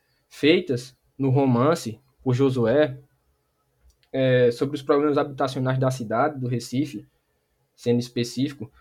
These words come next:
são extremamente atuais, são extremamente atuais, inclusive. É, enchentes aqui no Recife. Quando tem uma chuva, as en-, a enchente que tem aqui, ela causa problemas drásticos, inclusive pra,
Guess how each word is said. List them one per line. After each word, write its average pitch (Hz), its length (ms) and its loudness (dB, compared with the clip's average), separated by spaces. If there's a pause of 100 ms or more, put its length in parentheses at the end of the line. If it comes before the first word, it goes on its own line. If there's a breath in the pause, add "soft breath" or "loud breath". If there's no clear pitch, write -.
(140 soft breath)
são 151 160 -2
extremamente 175 600 -4
atuais, 151 560 -2
são 131 160 -4
extremamente 156 600 -2
atuais, 147 540 -2 (200)
inclusive. 110 520 -12 (840)
É, 107 720 -8 (680)
enchentes 151 840 -2 (320)
aqui 120 260 -6
no 131 100 2
Recife. 127 540 -2 (220)
Quando 147 220 -6
tem 175 120 -8
uma 175 160 -2
chuva, 151 540 -4 (540)
as 131 200 -4
en-, 151 120 -4
a 143 80 -2
enchente 165 420 -4
que 175 100 -12
tem 165 120 -2
aqui, 139 280 -4
ela 220 220 -2
causa 202 840 -2 (360)
problemas 151 460 -4
drásticos, 131 720 -4 (440)
inclusive 131 460 -2
pra, 160 140 -4